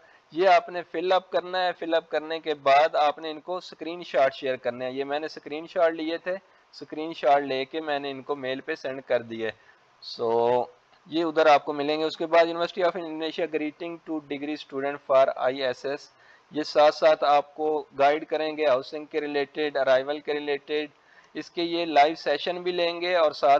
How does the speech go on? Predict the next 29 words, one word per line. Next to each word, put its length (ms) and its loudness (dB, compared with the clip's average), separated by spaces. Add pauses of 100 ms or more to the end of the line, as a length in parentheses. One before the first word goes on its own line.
इन्होंने 340 -4
हमें 360 -2
mail 360 -2
में 180 -4
भी 80 -8
guide 340 2 (140)
किया 200 -4
था। 300 -2 (960)
So, 320 -2
ये 320 0
आगे 300 4
next 280 -4
process 380 2
जैसे 320 -4
आपका 260 4
चलता 340 -6
जाएगा 340 -4
वही 260 -8
सारा 320 0
है। 180 -2 (1700)
So, 340 2
अभी 280 0
हम 200 2
देख 180 2
लेते 280 0
हैं 100 2
जी 80 0
documents 600 2
को। 140 0